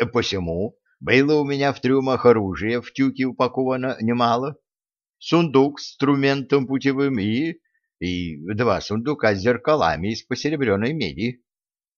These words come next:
"Значит, и это принадлежало тебе?"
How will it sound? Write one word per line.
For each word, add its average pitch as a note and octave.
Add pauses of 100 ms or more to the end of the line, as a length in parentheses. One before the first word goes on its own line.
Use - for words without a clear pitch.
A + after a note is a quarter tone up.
(1500)
"Значит, G2
и G2+
это G2+
принадлежало A#2
тебе?" D#3